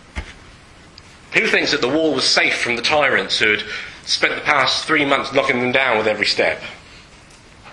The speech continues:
Some people experience God and they become scared.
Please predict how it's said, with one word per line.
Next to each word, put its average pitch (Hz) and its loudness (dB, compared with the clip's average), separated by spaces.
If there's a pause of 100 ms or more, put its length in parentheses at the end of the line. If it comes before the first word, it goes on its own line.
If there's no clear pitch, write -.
(1120)
Some 202 2
people 156 0 (160)
experience 143 2
God 85 0
and 107 -2
they 113 0
become 113 -4
scared. 95 0